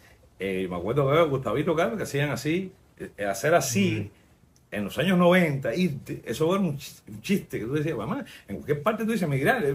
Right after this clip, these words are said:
Speaker 1: ese, ese tipo de cosas. Eh, pues, eh, yo pienso que en, en tema de vivir de cuento, pri-, pri-, eh, reconocer primero que está ingenioso,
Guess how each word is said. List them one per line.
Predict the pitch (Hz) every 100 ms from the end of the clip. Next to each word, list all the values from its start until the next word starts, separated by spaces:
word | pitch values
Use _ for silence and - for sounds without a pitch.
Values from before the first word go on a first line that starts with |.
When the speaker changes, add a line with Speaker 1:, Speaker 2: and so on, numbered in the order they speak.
| 139
Speaker 1:
ese, | - 147 190 151
ese | 175 196
tipo | 175 190
de | 196
cosas. | 180 151 185
Eh, | 110 - _
pues, | 87 - _ _ _ - 110 113 113 -
eh, | 127 127
yo | 147
pienso | 156 190 180 156
que | 117 113 113
en, | 107 90
en | 110 107
tema | 135 151
de | 139
vivir | 123 139
de | 147
cuento, | 131 123 92 135 - _ _ _ _ _ _ _ _ _ _
pri-, | - 147
pri-, | - 131 104
eh, | - 76 110 113 110
reconocer | 135 120 110 175
primero | 180 185 165 190
que | 135
está | 117
ingenioso, | 135 131 117 113 -